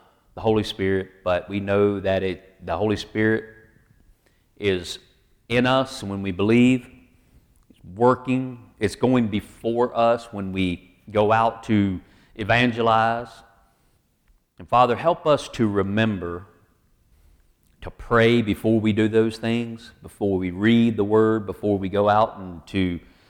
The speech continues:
uh, approach someone about the gospel, that we would remember to pray. And Father, that the,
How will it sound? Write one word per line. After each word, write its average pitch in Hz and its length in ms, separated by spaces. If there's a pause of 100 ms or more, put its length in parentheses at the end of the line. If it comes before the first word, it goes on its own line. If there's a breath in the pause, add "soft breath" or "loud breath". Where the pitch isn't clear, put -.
(220 soft breath)
uh, 82 380
approach 113 400
someone 107 460
about 98 260
the 101 60
gospel, 110 720 (340)
that 90 140
we 107 120
would 98 200
remember 107 640
to - 140
pray. 110 680 (720 soft breath)
And 87 120
Father, 110 340
that 95 320
the, 90 340